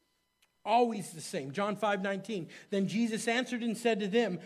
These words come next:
"Most assuredly I say to you, the Son can do nothing of himself, but what he sees the Father do, for whatever he does, the Son also does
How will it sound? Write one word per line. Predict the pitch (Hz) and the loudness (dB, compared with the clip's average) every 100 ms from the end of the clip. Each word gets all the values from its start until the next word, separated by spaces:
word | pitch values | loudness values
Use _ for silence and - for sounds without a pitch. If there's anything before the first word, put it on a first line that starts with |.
| - - | -16 2
"Most | 214 233 226 | 6 6 2
assuredly | 190 - 240 269 262 269 | -6 -4 -2 0 0 4
I | 226 | 4
say | 226 254 247 | 2 0 0
to | 226 | 2
you, | 233 208 | 0 -2
the | 180 | -4
Son | - 247 277 | 0 2 2
can | 262 240 | 0 2
do | 240 | 2
nothing | 226 262 294 | 2 2 2
of | 262 | 0
himself, | 254 262 - 208 196 - - - | 0 -4 0 0 0 -4 -16 0
but | 226 | 4
what | 220 214 | 6 4
he | 202 | 0
sees | - 262 254 | 0 0 2
the | 269 | 0
Father | - 254 254 | 4 4 4
do, | 190 214 214 | 0 0 -2
for | 202 208 196 - - | -2 -2 -4 -6 -2
whatever | 202 233 269 262 | 4 6 4 2
he | 240 | 0
does, | 220 214 202 | 2 2 2
the | 190 | -2
Son | - 247 240 | -2 0 0
also | - 214 262 262 277 226 | -2 0 0 0 -2 0
does | 202 202 208 | 4 4 2